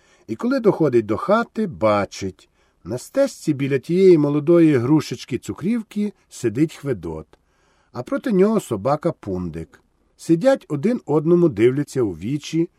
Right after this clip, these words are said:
похитують головами, а Хведот при тому вичитує: «На-на, цинцій баця, на! На-на, векій бака, на!» І це триває довго і нікого вони крім себе не бачать.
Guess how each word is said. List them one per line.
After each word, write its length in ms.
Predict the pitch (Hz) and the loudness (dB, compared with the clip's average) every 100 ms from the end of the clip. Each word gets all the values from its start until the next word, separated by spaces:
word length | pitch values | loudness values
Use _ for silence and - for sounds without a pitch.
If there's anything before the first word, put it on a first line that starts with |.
| _ | _
похитують 600 | - 98 156 170 135 101 | -8 0 2 0 0 -4
головами, 680 | 76 92 156 170 170 170 165 185 _ _ _ _ | -4 -2 0 0 0 -2 -4 -8 _ _ _ _
а 100 | 196 | -6
Хведот 480 | - 147 151 277 277 | -4 -6 -4 -4 -4
при 160 | - 95 | -8 -8
тому 360 | - 160 175 | -4 0 2
вичитує: 840 | 151 127 - 85 78 82 78 80 80 _ _ _ _ _ | 2 -2 -10 -12 -12 -14 -12 -14 -16 _ _ _ _ _
«На-на, 800 | 92 151 180 175 156 175 190 107 - _ | -10 -2 0 0 -2 -2 -2 -4 -10 _
цинцій 460 | 139 127 113 147 | -6 -6 -4 -4
баця, 520 | 120 113 104 - 82 76 | -2 -2 -2 -4 -14 -8
на! 540 | 107 135 165 95 69 _ _ _ _ _ | -4 -2 -2 -4 -10 _ _ _ _ _
На-на, 640 | 90 127 165 165 151 175 | -10 -2 0 2 2 2
векій 400 | 165 170 151 160 | 4 2 2 0
бака, 520 | 135 117 101 - 78 - _ | 0 0 -2 -6 -14 -14 _
на!» 460 | 80 95 151 131 78 _ _ _ _ _ | -12 -4 -4 -4 -8 _ _ _ _ _
І 100 | 143 | -10
це 220 | - 175 | 2 2
триває 480 | - 127 110 101 95 | 2 -2 0 0 -2
довго 680 | 80 170 233 226 185 196 190 _ _ | 0 2 2 0 -2 -2 -4 _ _
і 160 | 202 220 | -4 0
нікого 580 | 170 117 - 285 254 190 | 0 -2 -2 0 2 0
вони 300 | 110 131 196 | 0 0 0
крім 260 | 120 113 | 0 -6
себе 400 | - 156 185 175 | -4 -2 0 0
не 140 | 160 135 | -4 -6
бачать. 520 | 78 78 76 87 | -10 -12 -12 -16